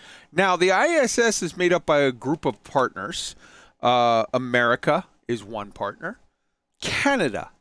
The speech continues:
is one partner. The E S A, the European Space Agency, which is an amalgamation of European nations, uh, working together on space,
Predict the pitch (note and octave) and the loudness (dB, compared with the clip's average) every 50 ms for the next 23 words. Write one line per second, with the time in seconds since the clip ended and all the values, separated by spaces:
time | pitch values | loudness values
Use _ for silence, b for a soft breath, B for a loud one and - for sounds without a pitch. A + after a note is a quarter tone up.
0 | _ _ - B2 A#2+ G#2+ - A2+ G#2+ G2+ F#2+ - - - G#2+ - - - G2 F2+ | _ _ -4 -4 -4 -4 -8 -14 -14 -14 -14 -14 -12 -12 -10 -10 -12 -14 -18 -18
1 | - - _ _ _ _ _ _ _ _ _ _ _ _ _ _ _ _ _ _ | -18 -20 _ _ _ _ _ _ _ _ _ _ _ _ _ _ _ _ _ _
2 | _ _ - A#2+ D#3 F#3 - G#3 G3+ A3+ B3 A#3+ A3 G3+ - - A3+ A3 F#3+ C#3 | _ _ -2 0 0 0 2 2 2 4 4 4 2 2 2 2 2 4 4 2
3 | A2 F#2+ A2+ A2 A2 A2+ C3 D3 F3 F3+ E3 - - F#3 F3+ D#3+ D3 - - - | 2 0 -2 -6 -6 -4 -2 0 0 0 0 -2 -4 -4 -4 -4 -4 -6 -2 0
4 | E3 D#3+ D3+ - C3+ A#2+ G#2+ G#2+ G#2 G2 - - A2+ G#2 G2+ A2+ A2 - A#2+ A2+ | 0 0 0 0 -2 -2 -2 -4 -12 -12 -10 -8 -8 -8 -8 -10 -12 -10 -12 -10
5 | G2+ A#2 A2 G#2+ A2 A#2 A#2+ B2+ A#2+ A#2 A2+ A2+ A#2 A#2 A2+ - B2+ A#2 G#2+ G#2+ | -10 -8 -8 -6 -2 0 0 0 -2 -4 -6 -4 -4 -4 -6 -8 -12 -10 -12 -12
6 | F#2+ G#2 A2 A2 A2 G#2+ - - - A#2+ A2 G#2+ G#2 G#2 G#2 G2 F#2+ - - G2 | -10 -8 -6 -4 -4 -6 -6 -8 -12 -12 -12 -10 -8 -8 -8 -8 -8 -8 -12 -12
7 | F#2 G#2 G#2+ - - - - - G#2+ G#2 G2+ G2+ G2 G2 G2+ G2+ G#2 G#2+ G2+ - | -12 -14 -16 -16 -18 -16 -12 -8 -6 -4 -2 -2 -4 -4 -6 -6 -8 -10 -10 -10
8 | - G#2 F#2+ - G#2 F#2+ G2 F2+ E2+ E2+ E2+ F#2 - - - F#2+ F#2+ - - - | -14 -18 -14 -14 -10 -8 -6 -6 -6 -6 -8 -8 -8 -12 -14 -18 -16 -18 -12 -10
9 | G2 E2+ E2+ - | -10 -8 -8 -10